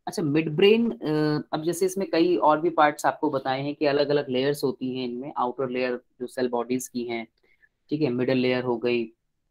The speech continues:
flask shape, complex न्यूरॉन जिसके आप Purkinje cells भी बोलते हैं। और इसी बीच जैसे हम मिड ब्रेन को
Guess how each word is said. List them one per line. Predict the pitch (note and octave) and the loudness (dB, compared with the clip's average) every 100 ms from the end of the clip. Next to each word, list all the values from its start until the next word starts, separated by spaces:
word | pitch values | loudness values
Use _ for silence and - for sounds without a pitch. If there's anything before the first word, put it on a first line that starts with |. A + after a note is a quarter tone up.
| - | 2
flask | B2+ B2+ - | 2 2 -8
shape, | - B2 - - _ _ _ | -4 -4 -4 -12 _ _ _
complex | - C3 B2+ C3+ - | -2 -2 0 -2 0
न्यूरॉन | C3 B2 B2 | -2 0 0
जिसके | A#2+ A#2 B2 | -2 -2 -4
आप | - | -4
Purkinje | A#2+ C3 B2+ C3+ | -6 -4 0 0
cells | C3 A#2+ A#2+ | 0 -4 -2
भी | C3 | -4
बोलते | B2 A2+ A2+ A#2 | -2 -4 -4 -6
हैं। | A2+ A#2 _ _ _ _ _ _ | -6 -12 _ _ _ _ _ _
और | D#3 | 4
इसी | E3 E3+ | 6 6
बीच | G#3+ A#3+ | 4 4
जैसे | G#3 G3+ G#3+ | 4 4 4
हम | G#3 | 4
मिड | E3+ C#3 D3 D3 | 4 4 4 4
ब्रेन | F3 G3+ | 4 4
को | G#3 G3+ F#3+ F#3 | 4 4 4 2